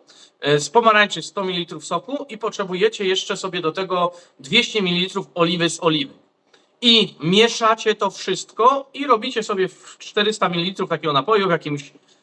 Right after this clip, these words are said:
em, w jakimś shakerze czy w czymś i od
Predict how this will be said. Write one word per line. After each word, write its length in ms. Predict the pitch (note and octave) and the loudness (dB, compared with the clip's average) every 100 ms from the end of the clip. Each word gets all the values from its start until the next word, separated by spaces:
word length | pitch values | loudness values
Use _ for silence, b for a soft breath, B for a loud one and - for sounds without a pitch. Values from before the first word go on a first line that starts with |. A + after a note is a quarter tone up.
| _ - | _ 0
em, 840 | D3+ D3 C#3+ C#3+ C#3 C#3 C#3 C#3 | 4 6 4 2 2 2 2 0
w 140 | C#3+ | 0
jakimś 360 | D#3 D#3 D#3+ - | 0 0 -2 2
shakerze 420 | F#3+ B3 A#3 F#3+ | 2 4 2 0
czy 140 | E3+ | -6
w 40 | D3 | -4
czymś 360 | A#3+ C#4 F#4 - b b b | -4 -4 -6 -16 b b b
i 320 | D4+ D#4 D#4 - _ - | 2 4 4 0 _ 4
od 200 | B3 | 4